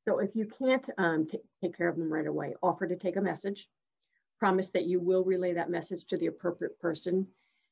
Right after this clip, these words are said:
and that you'll get it to them as quickly as possible. If you can, give them a time frame of when they will hear back,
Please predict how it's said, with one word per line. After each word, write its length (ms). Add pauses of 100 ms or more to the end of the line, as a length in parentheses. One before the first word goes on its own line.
(120)
and 160
that 120
you'll 120
get 180
it 100
to 100
them 160
as 140
quickly 340
as 100
possible. 600 (280)
If 220
you 160
can, 420
give 200
them 160
a 40
time 300
frame 300
of 100
when 200
they 100
will 160
hear 260
back, 320